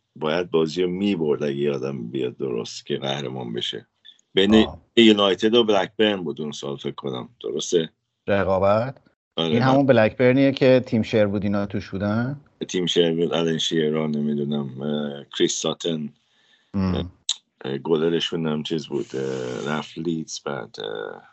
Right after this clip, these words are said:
Speaker 1: یا از لیدز اومد اونجا. کنی دالگلیش هم سرمربیشون بود. اه.
Speaker 2: اون موقع هنوز، یعنی تازه فکر کنم فاستین و آسپریلا اومده بود نیوکاسل.
Speaker 1: آره، آسپریلا نیوکاسل بود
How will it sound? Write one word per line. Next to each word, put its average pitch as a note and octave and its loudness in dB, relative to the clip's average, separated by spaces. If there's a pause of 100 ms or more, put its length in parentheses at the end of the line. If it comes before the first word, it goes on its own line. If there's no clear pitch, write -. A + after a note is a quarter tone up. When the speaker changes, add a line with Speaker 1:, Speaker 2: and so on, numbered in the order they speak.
(120)
Speaker 1:
یا C#2+ -4
از C2 -8
لیدز E2 -6
اومد C2+ -10
اونجا. A#1 -12 (600)
کنی G2+ 4
دالگلیش G2 2
هم G2 0
سرمربیشون E2 0
بود. A#1 -10 (100)
اه. B1+ -10 (600)
Speaker 2:
اون B2 2
موقع C3+ 6
هنوز، D3+ 2 (260)
یعنی A2 2
تازه B2 4 (260)
فکر A#2 0
کنم C#3 4
فاستین B2+ 2
و C3 4
آسپریلا G#2 2
اومده G#2 2
بود A#2 -2
نیوکاسل. E2+ -4 (400)
Speaker 1:
آره، D#2+ 4
آسپریلا E2 2
نیوکاسل F2+ 0
بود E2 -2